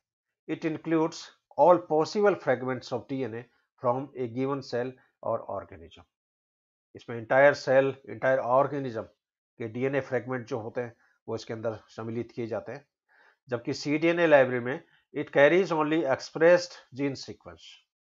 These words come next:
इसमें जिस जीन की अभिव्यक्ति होती है, अ, केवल उसी की श्रृंखला वाला डीएनए इसके अंदर यूज़ किया जाता है। Genomic library are larger in size, ये आकार में बड़ी होती है।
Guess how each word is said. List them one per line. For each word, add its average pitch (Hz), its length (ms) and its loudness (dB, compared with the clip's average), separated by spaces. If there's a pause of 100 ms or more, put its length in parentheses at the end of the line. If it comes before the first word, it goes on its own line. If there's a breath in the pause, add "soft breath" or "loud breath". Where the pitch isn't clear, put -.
(460)
इसमें - 260 -12
जिस 139 240 -6
जीन 139 160 -4
की 139 100 -2
अभिव्यक्ति 131 460 -2
होती 123 340 -8
है, 123 200 -8 (320)
अ, 107 80 -4
केवल 127 420 0 (340 soft breath)
उसी 143 260 -8
की 143 120 -6
श्रृंखला 127 360 -4
वाला 117 260 0
डीएनए 110 460 -8 (320)
इसके 107 200 -12
अंदर 104 220 -8
यूज़ 107 280 -12
किया 107 140 -8
जाता 101 260 -10
है। 147 140 -14 (840)
Genomic 151 320 0
library 151 540 4 (120)
are 120 180 0
larger 123 420 4 (100)
in 131 60 -8
size, 127 320 -10 (920)
ये 107 40 -10
आकार 110 240 -6
में 117 180 -10
बड़ी 117 200 -4
होती 123 280 -12
है। 131 200 -12